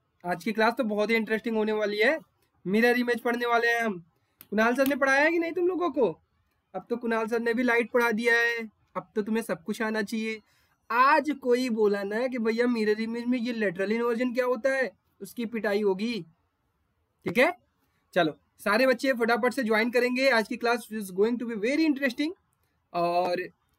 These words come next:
उम्मीद करता हूँ कि सारे बच्चे ज्वाइन कर रहे हैं। भाई साहब साढ़े सात के ऊपर हो चुका है, अब पढ़ना शुरू कर दो यार तुम लोग, हैं? बीच में तुम लोगों को break भी मिलता है। कुणाल सर पन्द्रह मिनट पहले class खत्म कर देते हैं ना,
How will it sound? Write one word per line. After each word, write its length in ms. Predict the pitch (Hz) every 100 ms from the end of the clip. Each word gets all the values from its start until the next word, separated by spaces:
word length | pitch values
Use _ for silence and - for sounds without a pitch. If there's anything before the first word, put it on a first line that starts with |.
| 175
उम्मीद 280 | 170 226
करता 260 | - 220 233
हूँ 100 | 240
कि 100 | 233
सारे 240 | - 196
बच्चे 220 | 214 214 220
ज्वाइन 240 | 190 202
कर 180 | 196 202
रहे 240 | 220 226
हैं। 220 | 233 254 - _ _ _ _ -
भाई 140 | 175
साहब 200 | 208 202
साढ़े 240 | - 185
सात 300 | 202 190 196 -
के 60 |
ऊपर 280 | 202 190 208
हो 80 | 214
चुका 240 | 220 220
है, 200 | 208 233 - _ _ -
अब 120 | 170
पढ़ना 240 | 180 180 202
शुरू 240 | 196 208
कर 140 | 220
दो 100 | 220
यार 160 | 233 233
तुम 180 | 226 233
लोग, 220 | 240 240 _ _ _ _ 196
हैं? 220 | 233 294 _ _ _ _ _ _ _ _ _ _ _ _ -
बीच 280 | 170 196 196
में 100 | 208
तुम 140 | 208
लोगों 180 | 202 202
को 80 | 214
break 300 | 180 185 190
भी 160 | 175 233
मिलता 340 | 240 220 233
है। 220 | 226 226 - _ _ _ _ _ -
कुणाल 220 | 180 190
सर 120 | 196
पन्द्रह 300 | 214 196 196
मिनट 180 | 208 214
पहले 220 | - 190
class 220 | 208 214 220
खत्म 240 | 208 226
कर 100 | 240
देते 220 | 233 226
हैं 80 | 214
ना, 240 | 220 311